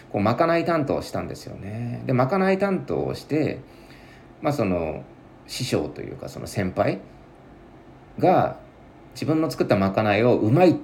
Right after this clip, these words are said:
て褒めてくれた。その人も正直な人なんで、もうひたすら「まずい、まずい、センスね、センスね」ってずっと言われ続けて、初めて「美味しい」って言われたのが、もう十ヶ月後とかの話なんですよ。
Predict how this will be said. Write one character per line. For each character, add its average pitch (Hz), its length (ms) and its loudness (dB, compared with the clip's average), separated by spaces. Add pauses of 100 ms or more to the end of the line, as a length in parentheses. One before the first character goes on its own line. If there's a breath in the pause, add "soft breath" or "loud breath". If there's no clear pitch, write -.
(1200)
て - 80 -6
褒 156 140 2
め 139 100 8
て 135 100 0
く - 120 -8
れ - 80 -12
た。 - 120 -16 (560 loud breath)
そ 147 120 -2
の 180 40 2
人 - 80 -4
も - 80 -6
正 101 160 -2
直 98 200 -6
な 71 80 -6
人 - 120 -12
な 67 80 -10
ん 67 100 -12
で、 78 140 -8
も 67 120 -10
う - 40 -12 (220)
ひ - 80 -20
た 165 100 -2
す - 120 -6
ら 139 80 8
「ま 98 140 4
ず 123 140 2
い、 107 60 4
ま 87 180 -2
ず 95 120 -2
い、 73 160 -2 (420 loud breath)
セ 139 160 2
ン 139 100 6
ス 117 140 -4
ね、 82 120 -4
セ - 140 -4
ン 98 80 -2
ス 87 140 -6
ね」 73 140 -6
っ - 20 -12
て 76 100 -8
ず 98 140 -4
っ - 20 2
と 113 100 -6
言 117 120 4
わ 113 80 4
れ 120 80 0
続 120 200 -4
け - 100 -6
て、 127 360 -2 (520 loud breath)
初 254 240 0
め 208 120 4
て 117 80 2
「美 87 120 4
味 107 100 2
し 120 160 0
い」 - 60 2
っ - 0 -
て - 80 -12
言 82 60 -4
わ 78 60 -2
れ 82 60 -6
た 87 120 -4
の 78 140 -6
が、 82 160 -6
も 78 120 -8
う - 40 -10
十 120 160 0
ヶ - 300 4
月 165 200 4
後 151 140 6
と 120 80 0
か - 100 -2
の 69 80 -6
話 - 260 -10
な - 60 -12
ん - 80 -16
で - 80 -20
す - 120 -20
よ。 - 80 -18